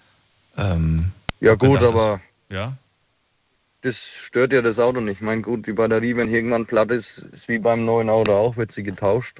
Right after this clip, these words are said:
Speaker 2: Ob das jetzt L E D ist oder die,
Speaker 1: Ja,
Speaker 2: das wird
Speaker 1: aber
Speaker 2: ja
Speaker 1: hält
Speaker 2: nicht
Speaker 1: länger.
Speaker 2: wegen
Speaker 1: Das
Speaker 2: Stromsparen
Speaker 1: hält, das
Speaker 2: reingebaut.
Speaker 1: Ja, aber es hält ja auch länger. Es ge-, brennt ja auch nicht so oft durch.
Speaker 2: Das ja.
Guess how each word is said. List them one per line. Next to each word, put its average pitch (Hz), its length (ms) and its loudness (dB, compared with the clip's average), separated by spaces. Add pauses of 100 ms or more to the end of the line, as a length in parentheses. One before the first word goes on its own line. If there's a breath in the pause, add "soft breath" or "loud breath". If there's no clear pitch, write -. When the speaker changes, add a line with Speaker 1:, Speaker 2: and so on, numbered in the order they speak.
(120)
Speaker 2:
Ob 104 180 -8
das - 240 -4
jetzt - 400 -4
L 110 160 -2
E 107 80 0
D 120 400 2
ist 123 180 0
oder 104 240 2
die, 98 120 -4
Speaker 1:
Ja, - 340 -12
Speaker 2:
das 190 180 4
wird - 120 6
Speaker 1:
aber 147 80 2
Speaker 2:
ja - 40 4
Speaker 1:
hält 127 200 2
Speaker 2:
nicht 143 80 0
Speaker 1:
länger. 123 180 0
Speaker 2:
wegen 90 160 0
Speaker 1:
Das 123 140 -6
Speaker 2:
Stromsparen 143 480 2
Speaker 1:
hält, 120 140 2
das 107 60 -2
Speaker 2:
reingebaut. 110 540 0
Speaker 1:
Ja, 127 220 -2
aber 117 80 -2
es 113 100 -6
hält 196 180 -2
ja 147 120 0
auch 90 160 -6
länger. 82 380 -2
Es - 180 -10
ge-, - 200 -12
brennt 113 260 0
ja 107 100 2
auch - 20 2
nicht 113 160 0
so - 100 -2
oft 110 200 -4
durch. 101 480 2
Speaker 2:
Das 156 260 4
ja. 107 200 0